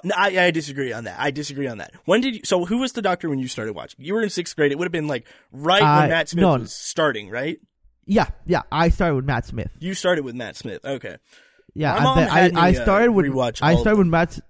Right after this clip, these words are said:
Speaker 2: with Matt Smith, and then started back watch, uh, wa-, when the season ended. I back watched, uh, uh, the, uh,
Speaker 1: Eccleston
Speaker 2: nine
Speaker 1: and
Speaker 2: and
Speaker 1: Tennant?
Speaker 2: nine and ten. Yeah, and yeah, I, I,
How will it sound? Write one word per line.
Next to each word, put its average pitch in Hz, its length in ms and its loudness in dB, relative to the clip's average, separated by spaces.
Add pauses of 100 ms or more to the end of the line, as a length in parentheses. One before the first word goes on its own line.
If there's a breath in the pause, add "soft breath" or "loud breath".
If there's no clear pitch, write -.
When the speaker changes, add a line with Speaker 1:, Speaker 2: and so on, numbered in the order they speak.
(320)
Speaker 2:
with 151 180 2
Matt 151 260 2
Smith, 151 360 0
and 135 140 -2
then 135 160 4
started 139 340 0
back 135 260 0
watch, 120 500 -2
uh, 127 220 2
wa-, 123 260 4
when 135 260 0
the 127 120 4
season 156 440 -2 (180)
ended. 151 320 0 (300 soft breath)
I 139 160 2
back 139 360 0
watched, 139 680 -2
uh, 117 540 0 (680 soft breath)
uh, 127 400 -2 (100)
the, 117 460 -2 (880)
uh, 117 480 0
Speaker 1:
Eccleston 156 400 2
Speaker 2:
nine 143 140 4
Speaker 1:
and 135 100 0
Speaker 2:
and 123 80 0
Speaker 1:
Tennant? 143 260 0 (180)
Speaker 2:
nine 156 260 2
and 139 100 0
ten. 113 260 0
Yeah, 117 220 -4 (240)
and 160 180 4
yeah, 240 220 4
I, 156 200 2
I, 170 220 2